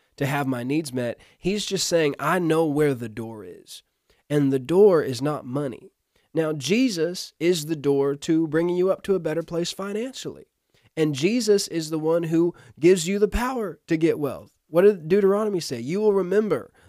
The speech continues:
the Lord your God, for it is he who gives you the power to get wealth." But money's not the door. God is the door. Jesus is the door into pasture.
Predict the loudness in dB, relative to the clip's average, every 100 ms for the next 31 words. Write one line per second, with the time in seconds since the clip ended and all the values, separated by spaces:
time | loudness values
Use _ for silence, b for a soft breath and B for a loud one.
0 | -6 -4 -2 -2 0 0 0 -2 -4 -8
1 | -18 _ _ 0 0 0 -4 -6 -2 -2
2 | 0 -2 -2 -4 -4 -10 -14 -12 -10 -10
3 | -12 -16 _ _ _ _ _ _ _ -6
4 | 0 0 0 -8 -10 -18 -20 _ _ _
5 | _ -2 0 0 2 4 4 4 0 0
6 | -2 -4 -6 -4 -4 -6 -10 -16 _ _
7 | _ -2 0 -2 -4 -8 -10 -16 -16 -20
8 | -20 _ _ -16 -2 2 2 2 0 -2
9 | -4 -6 -6 -6 -8 -6 -10 -12 -16 _
10 | _ _ -2 -2 -4 -12 -10 -10 -12 -16
11 | -20 -20